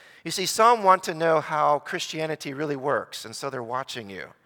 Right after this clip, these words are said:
And yet others are watching you because they want to catch you in a moment of hypocrisy. And so you're always being watched. And they watch you in situations that are going to squeeze out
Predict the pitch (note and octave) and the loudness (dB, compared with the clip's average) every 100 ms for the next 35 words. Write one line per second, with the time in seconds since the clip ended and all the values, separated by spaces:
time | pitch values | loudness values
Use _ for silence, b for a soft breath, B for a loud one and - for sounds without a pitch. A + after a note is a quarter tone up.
0 | B B B B B - D#3+ E3 D#3 G#3 | B B B B B -8 0 2 4 6
1 | G#3+ F3+ C#3 C3 C3+ C#3 C3 C3+ C3 D3 | 6 4 2 4 2 -2 -10 -6 -6 -2
2 | C#3 C3+ C3+ D3+ C#3+ A#2+ - G3+ G#3+ - | -4 -4 -4 -4 -4 -8 -6 -6 -6 -6
3 | C3 B2+ B2+ A#2+ A2+ D3+ D#3 D#3 - - | -6 -4 -4 -6 -4 -4 -4 -6 -6 -6
4 | B2 B2 A#2+ B B C3 - C3 C3 B2+ | -2 -2 -4 B B -14 -2 -2 -2 -4
5 | - A2 E2+ - _ _ b b b E3+ | -6 -8 -12 -18 _ _ b b b -6
6 | A3+ G#3 F#3+ A#3 A#3+ G#3 G3+ F#3+ E3 F3+ | -2 -2 2 2 2 0 -2 -2 4 6
7 | D3+ G2+ - - - - _ _ B B | 6 4 -4 -12 -14 -20 _ _ B B
8 | B B B E3 F3 D#3+ G#3 B3 - G3+ | B B B -4 -4 -2 -4 -4 -4 -4
9 | E3+ F#3 - D#3 E3+ F#3+ - D3 C3+ C#3+ | -4 -6 -6 -4 -4 -4 -8 -8 -4 -4
10 | C3+ C#3+ E3+ D#3+ A#2+ - - - E3+ G#3 | -4 -4 -6 -6 -6 -6 -8 -10 -10 -8
11 | G3+ E3+ F3+ B2+ A2 - | -4 -2 0 0 -2 -4